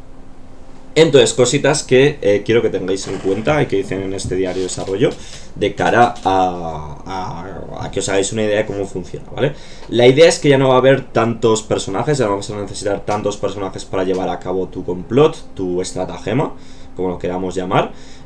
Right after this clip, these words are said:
Eh, va a haber muchos menos personajes y va a ser, eh, van a ser, eh, más importantes, ¿vale? La idea es que sean personajes cercanos a la persona que es tu objetivo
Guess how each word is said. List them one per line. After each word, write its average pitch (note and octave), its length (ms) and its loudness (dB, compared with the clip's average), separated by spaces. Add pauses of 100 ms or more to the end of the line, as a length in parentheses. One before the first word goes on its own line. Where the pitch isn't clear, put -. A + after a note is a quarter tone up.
(140)
Eh, A2 380 6
va A#2 60 8
a - 20 8
haber A2+ 260 6
muchos D#3 340 2
menos C#3+ 200 2
personajes B2+ 800 0
y G#2+ 100 2
va G#2+ 140 6
a A2 40 2
ser, B2+ 460 4
eh, G2 580 2
van G#2 180 2
a A2+ 60 2
ser, A#2 460 0
eh, F#2 840 0
más G#2+ 320 0
importantes, F2 680 -4
¿vale? G2+ 220 0
La G2 80 2
idea G2 160 2
es - 80 -2
que - 80 -8
sean G#2+ 240 -2
personajes G#2 640 -4
cercanos G2+ 560 -2
a G2+ 40 -4
la F#2+ 140 -4
persona F#2+ 340 -6
que F#2+ 100 -4
es - 120 -10
tu F#2+ 80 -4
objetivo A#2+ 560 0